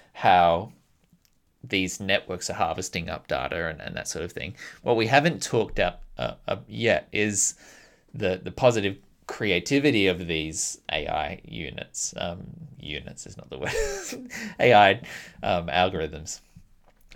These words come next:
But, um, there is an article here in The Economist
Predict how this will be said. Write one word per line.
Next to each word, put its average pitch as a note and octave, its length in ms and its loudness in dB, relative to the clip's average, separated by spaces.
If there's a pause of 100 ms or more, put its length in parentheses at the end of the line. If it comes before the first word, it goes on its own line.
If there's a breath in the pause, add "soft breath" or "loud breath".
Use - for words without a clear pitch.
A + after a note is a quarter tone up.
(100)
But, A2+ 300 8
um, G#2+ 460 2 (1700)
there G2+ 360 2
is A2 200 2
an G2+ 200 2
article A2 380 4
here G#2 140 -2
in G2 80 -2
The F2 80 -4
Economist G2+ 680 -6